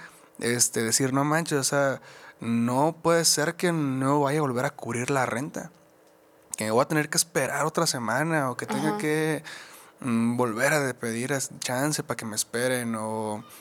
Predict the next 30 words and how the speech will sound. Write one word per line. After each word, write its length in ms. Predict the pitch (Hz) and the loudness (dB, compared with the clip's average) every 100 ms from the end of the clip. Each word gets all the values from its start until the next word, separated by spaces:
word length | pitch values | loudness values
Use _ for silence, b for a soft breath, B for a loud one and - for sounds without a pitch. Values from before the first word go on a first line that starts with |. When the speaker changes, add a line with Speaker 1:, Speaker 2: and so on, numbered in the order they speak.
| B | B
Speaker 1:
o 80 | 120 | 0
me, 240 | 123 127 | 2 2
o 100 | - | 0
me 140 | 117 117 | -2 -2
frustra 440 | - 147 170 147 | 2 2 4 4
a 20 | |
veces 260 | 135 139 135 | 2 0 -6
de 80 | 123 | -10
que, 120 | 117 | -10
"No 180 | 120 139 | -10 -8
manches, 420 | 147 165 170 147 | -8 -6 -4 -4
me 240 | 135 98 101 | -4 -6 -6
voy 180 | 120 | -2
a 60 | 151 | 0
rayar 560 | 156 127 113 113 123 131 - b b - | 0 -2 -2 -2 -4 -6 -14 b b -6
este 440 | 120 127 - - | -2 0 -2 0
sábado 480 | - 120 131 147 143 | 4 4 4 4 2
así, 300 | 117 - 120 - | 0 -4 -8 -4
pero 260 | 139 127 107 | -2 0 -2
de 100 | 107 | -4
que 380 | - 104 95 - B B B B | -8 -6 -6 -8 B B B B
lo 200 | - 117 | 0 0
que 80 | 117 | 2
voy 160 | 113 131 | 2 4
a 60 | 156 | 4
ganar 280 | 127 117 131 | 2 -2 0
lo 100 | 139 | 0
voy 100 | 110 | 0
a 100 | - | -2
pagar". 360 | 85 107 - | -2 -2 -6